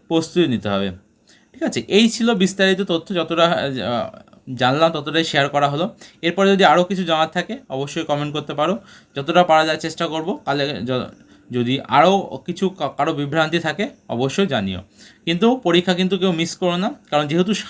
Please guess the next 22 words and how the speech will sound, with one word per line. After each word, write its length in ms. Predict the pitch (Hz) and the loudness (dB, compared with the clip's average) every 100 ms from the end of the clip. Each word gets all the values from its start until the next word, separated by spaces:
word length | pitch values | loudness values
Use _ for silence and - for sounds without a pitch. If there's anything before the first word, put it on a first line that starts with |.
| - - - _ - | -16 -20 -20 _ -20
সমস্ত 520 | - 170 214 247 - 262 | -4 4 4 4 0 2
ইন্ডিয়া 500 | 247 202 190 190 202 | 4 6 4 4 2
থেকে 280 | 202 202 | 0 -2
সকলেই 520 | 202 175 - 175 208 202 | -4 -4 -4 0 0 0
যেখানে 340 | 175 180 175 | -4 -4 -2
অ্যাপ্লাই 320 | 151 147 165 | -2 0 0
করতে 260 | 165 165 170 | 0 -2 -2
পারছে, 420 | 160 160 - 123 | 0 0 0 -8
সুতরাং 420 | 131 143 165 208 226 - - | -6 0 4 4 2 -8 -2
এই 140 | 165 | 0
সুযোগ 340 | 170 151 175 156 | 0 2 0 2
হাতছাড়া 360 | 139 - 160 | -2 2 2
করা 220 | 156 160 | 4 4
যাবে 220 | 147 104 95 | 4 2 -2
না। 120 | 95 | -4
কারণ 220 | 131 120 | -2 -2
এখন 260 | - 156 151 | -4 -4 -2
বর্তমানে 400 | 143 - 156 151 | -4 -2 -4 -2
যেহেতু 200 | 151 156 | -2 -2
শিক্ষক 360 | 156 147 160 | -6 -2 -2
নিয়োগ 240 | 165 170 156 | 2 2 2
নেই, 280 | 143 196 | 2 0